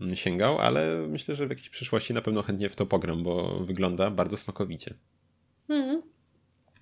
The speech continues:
Speaker 2: Ten plakat też jest ładny. Nawet nie wiem,
Speaker 1: No
Speaker 2: czy to jest
Speaker 1: właśnie.
Speaker 2: napisane na Rosję, bo to wszystko jest, mm, cyrylicą. Ja nie znam cyrylicy, więc nawet nie wiem.
Speaker 1: No i jeszcze tak może powiem, mm, tak mi się przypomniało, że właśnie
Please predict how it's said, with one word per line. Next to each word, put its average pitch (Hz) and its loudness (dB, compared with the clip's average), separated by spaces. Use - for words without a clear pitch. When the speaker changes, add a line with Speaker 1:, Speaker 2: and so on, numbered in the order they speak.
Speaker 2:
Ten 240 0
plakat 226 4
też 220 -4
jest - -14
ładny. 226 -2
Nawet 226 6
nie 262 8
wiem, 254 10
Speaker 1:
No - 8
Speaker 2:
czy 240 4
to 208 8
jest 220 6
Speaker 1:
właśnie. 254 8
Speaker 2:
napisane 254 6
na 247 10
Rosję, 247 10
bo 208 8
to 214 2
wszystko 220 2
jest, 208 4
mm, 202 4
cyrylicą. 214 2
Ja 202 6
nie 208 6
znam 202 2
cyrylicy, 208 -2
więc 202 2
nawet 202 0
nie 202 4
wiem. 202 2
Speaker 1:
No 120 4
i 104 2
jeszcze 117 4
tak 113 -2
może 107 0
powiem, 98 2
mm, 98 -4
tak - -12
mi - -14
się - -10
przypomniało, 95 -2
że 98 4
właśnie 104 2